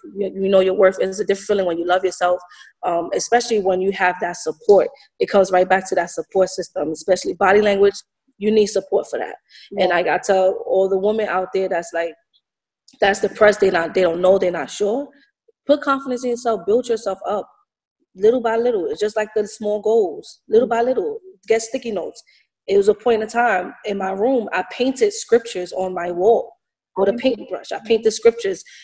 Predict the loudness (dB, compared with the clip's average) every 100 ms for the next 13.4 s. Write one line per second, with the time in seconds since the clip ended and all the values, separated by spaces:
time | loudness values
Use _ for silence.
0 | -6 -4 0 2 4 2 0 -2 -2 0
1 | 0 -6 -4 2 2 2 0 0 0 2
2 | 4 4 -2 -4 0 0 -2 -8 -4 -4
3 | -2 -4 -4 -4 -2 -2 -8 -6 -4 -4
4 | -4 -4 -4 -4 -6 -12 -20 -6 -2 0
5 | 4 4 4 2 4 2 2 -6 -6 -4
6 | 2 4 4 0 -2 -2 -4 -4 -6 -4
7 | -4 -4 -10 -8 -8 -4 -4 -4 -6 -8
8 | _ _ _ 2 2 0 -6 -4 -4 -4
9 | 2 4 4 2 2 2 0 -2 -4 -4
10 | -6 -4 -2 -2 -2 -2 -2 -4 -6 -6
11 | -2 2 2 2 0 -2 -4 -4 -6 _
12 | _ -10 -4 0 2 2 0 0 0 0
13 | -4 -6 -10